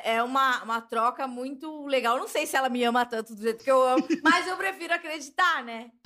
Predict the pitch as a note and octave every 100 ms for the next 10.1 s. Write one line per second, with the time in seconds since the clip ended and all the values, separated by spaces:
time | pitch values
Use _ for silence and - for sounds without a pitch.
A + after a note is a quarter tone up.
0 | - D#3 C3+ C#3 D3+ D3 B2+ B2 B2 A#2
1 | G#2+ C4 C#4 C#4 C#4 A3+ A3 G#3+ A3 A3
2 | _ _ - A#3+ C4+ C4+ B3 B3 C4 D#4+
3 | G#4+ B3 A#3 A3 F#3+ _ _ _ - A3+
4 | A#3 A#3+ A#3 - _ _ A#3 D4 F4+ G4
5 | E4+ D4 C4 B3 G#3+ A3+ G#3 - A#3 C4
6 | C#4+ C4 C4 B3+ B3+ C4 A#3 G#3+ A#3 A3+
7 | A#3+ C4 C4 A#3+ B3 B3+ C4+ C4+ - -
8 | G3+ A3+ B3 C4 C4 G#3 F#3 - - -
9 | G3 D#3 B2+ B2 - F3 F#3 G#3 G#3 F#3+
10 | D#3